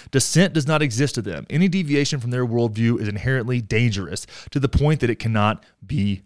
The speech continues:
heard. That is so well written. And Glenn Greenwald, one of the last, <laughs> him and, him and Matt Taibbi, and maybe Bari Weiss too,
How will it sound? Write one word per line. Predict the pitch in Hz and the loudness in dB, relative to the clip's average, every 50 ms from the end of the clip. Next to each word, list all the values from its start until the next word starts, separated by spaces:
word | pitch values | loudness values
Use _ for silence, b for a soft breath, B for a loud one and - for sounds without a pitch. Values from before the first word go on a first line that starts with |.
| _ _ _ | _ _ _
heard. | - - 123 117 104 98 - - - - _ _ _ _ _ _ _ _ _ _ _ _ _ _ _ _ _ _ _ _ _ _ _ _ _ _ _ - | -4 0 2 2 2 2 -2 -6 -14 -20 _ _ _ _ _ _ _ _ _ _ _ _ _ _ _ _ _ _ _ _ _ _ _ _ _ _ _ 2
That | 139 147 | 4 4
is | 139 - - | 4 4 2
so | - - 143 139 131 | 4 6 8 8 8
well | 131 123 117 | 8 8 6
written. | 110 104 104 98 - 95 92 98 | 4 2 -2 -4 -6 -6 -6 -6
And | 104 98 | -4 0
Glenn | - 156 156 135 | 2 2 4 4
Greenwald, | 127 131 127 123 120 117 117 107 | 4 4 4 6 6 6 6 6
one | 117 120 | 4 2
of | 104 | 2
the | 107 | 2
last, | 104 113 117 113 110 - - | 4 6 6 6 4 2 2
<laughs> | |
him | - 165 | 0 2
and, | 170 120 - - - | 2 4 2 2 2
him | 135 165 160 | 2 2 2
and | 151 143 | 2 2
Matt | 143 139 - | 2 0 0
Taibbi, | - 127 120 127 135 127 135 | 0 0 2 2 4 2 2
and | 131 | 0
maybe | 156 190 196 202 | 0 -2 -2 -2
Bari | 147 139 127 120 | 0 2 2 2
Weiss | 117 110 104 104 - - | 2 0 0 -2 -4 -4
too, | - 107 104 | -4 -4 -4